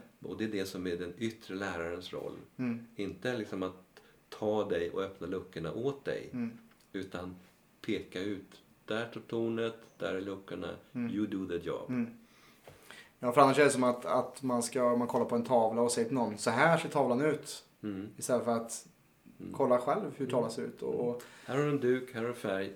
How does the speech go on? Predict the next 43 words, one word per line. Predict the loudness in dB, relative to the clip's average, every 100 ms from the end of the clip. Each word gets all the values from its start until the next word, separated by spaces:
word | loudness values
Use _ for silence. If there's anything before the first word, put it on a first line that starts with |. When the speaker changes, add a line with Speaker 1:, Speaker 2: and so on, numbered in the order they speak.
| -8
Speaker 2:
Precis, | -2 2 6
Speaker 1:
You | 6
Speaker 2:
skapa | 8 8 8
Speaker 1:
paint. | 8
Speaker 2:
en | 8
egen, | 8 6 4
precis, | 8 10
skapa | 10 6
en | 6
egen | 8 8 8 6
tavla. | 6 6 4 -2 -10 -12 -14 4
Och | 8
det | 12
var | 12
någonting | 10 8
som | 6
jag | 8
hörde | 8
också, | 8 6 2
att, | 6 4 4
att, | 0 0 2
eh, | 2 2 0
en | -2 4
jättebra | 6 6 4 2
liknelse | 2 0
till | 0
detta | 0 0 0
är | 4
att | 2 0 -12 -20 -20 -20 _
så | -4 2
många | 4
går | 6 4
runt | 4
och | 2
tror | 4
att, | 4 2 -2
att | -2 -2 -8 -4
någonting | -2 0 2
saknas | 4 4 2 -2 2
i |
deras | 2 2
liv. | -2 -6 -8 -18 -16
Speaker 1:
Mm. | -16